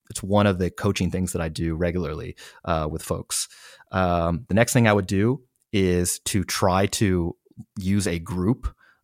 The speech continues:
um, or some sort of additional people to make the behavior change you're trying to make. So whether that's you have a friend, you guys are gonna try to, uh, lose weight together, or start exercising more together, or read more, whatever it is. Uh, if you have additional social support,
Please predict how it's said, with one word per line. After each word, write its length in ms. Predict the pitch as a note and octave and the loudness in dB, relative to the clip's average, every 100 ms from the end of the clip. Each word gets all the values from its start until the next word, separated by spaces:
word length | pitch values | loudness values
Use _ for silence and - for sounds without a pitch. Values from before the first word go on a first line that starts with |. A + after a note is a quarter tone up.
| - | -4
um, 380 | G2+ F#2 F#2+ G2 | 0 2 2 2
or 100 | F2+ | 0
some 240 | - G2 | 2 0
sort 180 | - - | 0 -2
of 60 | |
additional 460 | F#2+ F#2+ - F2+ E2 | -2 -2 0 0 -2
people 480 | - G2 G#2 G#2+ C3 - - - | -4 -4 0 0 -2 -8 -20 -6
to 340 | - G2 F#2 | 0 2 2
make 380 | G2 F#2+ G2 - - | 2 2 2 -2 -4
the 80 | |
behavior 320 | G#2 G2+ G#2 G#2 | -2 0 0 0
change 300 | A2+ G#2 G2 | 2 2 2
you're 120 | F#2+ | -2
trying 260 | - A2 | -2 0
to 80 | G#2 | 2
make. 180 | G2+ C3 - | 0 -2 -6
So 180 | - F2 | -4 0
whether 220 | E2+ E2+ | 2 2
that's 240 | E2+ D#2+ - | 0 -2 -2
you 60 | |
have 60 | D#2+ | -2
a 60 | D#2+ | -2
friend, 380 | - A2 G#2+ | 2 4 6
you 60 | F#2+ | 4
guys 160 | F2+ E2 | 2 -2
are 20 | |
gonna 140 | D#2+ | -4
try 220 | D#2 F2+ E2 | -4 -2 -2
to, 300 | - E2 D2+ - - - - - _ - | -4 -4 -6 -10 -18 -18 -18 -20 _ -8
uh, 320 | - - F2+ | -6 -6 -2
lose 220 | G2+ F#2+ | -2 -2
weight 120 | - | -4
together, 460 | - C3 C#3+ C3 A#2+ | 2 6 8 8 6
or 80 | E2+ | 4
start 200 | F2 - | -2 -6
exercising 400 | - - F2 E2 | -6 -2 -2 0
more 180 | F#2+ B2+ | 2 2
together, 460 | G#2+ G#2 B2 B2+ | 2 4 4 4
or 340 | A#2 E2 D#2 D2+ | 2 0 -2 -4
read 200 | A#2 C3+ | -2 4
more, 140 | C3 C3 | 4 4
whatever 360 | G2 G#2+ A2+ G#2+ | 4 6 6 6
it 80 | |
is. 340 | G#2+ C#3+ D#3+ - _ _ - | 6 4 2 -4 _ _ -4
Uh, 400 | G#2 F#2 F2+ F2 - | 0 2 4 2 0
if 120 | G#2+ | -4
you 120 | G#2+ A#2 | 0 2
have 240 | F#2+ G2+ | 4 4
additional 320 | F2+ F#2+ F#2 | 2 0 -2
social 280 | - - G#2+ | 0 0 0
support, 440 | - - A#2+ C#3 | 0 2 4 2